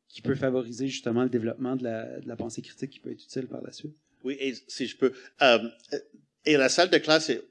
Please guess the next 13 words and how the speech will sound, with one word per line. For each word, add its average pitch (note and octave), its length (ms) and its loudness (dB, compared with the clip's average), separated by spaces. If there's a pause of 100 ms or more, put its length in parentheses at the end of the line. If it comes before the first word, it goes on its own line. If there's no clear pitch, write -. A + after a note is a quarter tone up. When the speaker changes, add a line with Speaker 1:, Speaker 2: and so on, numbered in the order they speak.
Speaker 2:
est B2+ 40 -2
aussi A2+ 260 -2
une, B2 240 0
un A#2 80 -2
bon B2+ 280 2
exemple A2 680 -4
d'une A#2 140 -4
de A#2 80 -4
ces G2+ 280 -2
institutions, G2+ 880 -2
euh, D2+ 320 -2 (420)
euh, E2 140 -6
Burke E2+ 460 -8